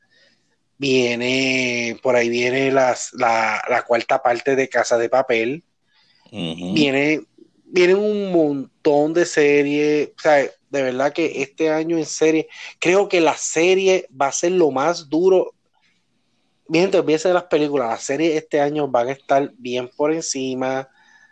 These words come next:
Speaker 1: Eh, Sex Education, viene la parte dos, vienen montones, parte dos, parte tres, y yo creo que esta guerra que ya, ya esto ya, ¿sabes? Boys, The Boys, viene la parte dos.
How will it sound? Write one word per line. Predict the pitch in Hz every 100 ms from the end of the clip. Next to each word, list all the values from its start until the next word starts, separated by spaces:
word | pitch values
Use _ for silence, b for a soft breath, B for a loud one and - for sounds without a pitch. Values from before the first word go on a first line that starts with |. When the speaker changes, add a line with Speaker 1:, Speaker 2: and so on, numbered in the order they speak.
| b _
Speaker 1:
Eh, | - 120 117 117
Sex | - 139 139 -
Education, | 160 156 156 139 131 - 143
viene | 131 123
la | 123
parte | 123 123 - 143
dos, | 131 127 127 127
vienen | 143 175 208
montones, | 202 185 - - 147 160 170
parte | - 156 147
dos, | 156 156
parte | 156 143 131
tres, | 139 147 147 151 156 B B B B B -
y | 139 139 135 135 139
yo | 143
creo | 143 147
que | 175 175
esta | - 185
guerra | 160 156 180 170
que | - 143 120
ya, | 107 123 147 - - - _ _
ya | 107
esto | 131 - 190 185 _ _ _ _ 123
ya, | 131 143 127 - _ _ -
¿sabes? | 120 113 110 107 b b
Boys, | - 151 160 160 165 - - -
The | 131
Boys, | 117 127 143 143
viene | 135 131
la | 139
parte | 131 127 139
dos. | 127 123 123